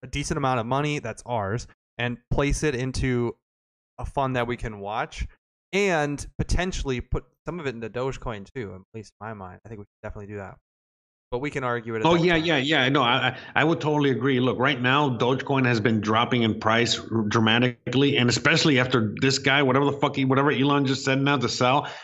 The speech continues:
Speaker 2: I think that that might drop the price all the way. I mean, the good thing I did not buy. So we're gonna now, after he said that, we're gonna now wait until that shit tanks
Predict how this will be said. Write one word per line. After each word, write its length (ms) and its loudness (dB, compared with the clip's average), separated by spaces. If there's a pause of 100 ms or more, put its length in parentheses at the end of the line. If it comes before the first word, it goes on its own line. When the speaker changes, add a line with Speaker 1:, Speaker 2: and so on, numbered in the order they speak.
(120)
Speaker 2:
I 80 2
think 200 2
that 140 0
that 140 2
might 400 -2
drop 400 0
the 60 0
price 480 -2 (160)
all 160 2
the 80 4
way. 420 4
I 20 4
mean, 140 2
the 80 2
good 240 2
thing 160 4
I 60 4
did 160 2
not 240 2
buy. 360 2 (220)
So 160 0
we're 320 2
gonna 200 4
now, 260 4
after 240 2
he 140 2
said 320 -2
that, 200 2
we're 80 2
gonna 180 0
now 300 4
wait 420 2
until 280 2
that 160 4
shit 340 0
tanks 500 0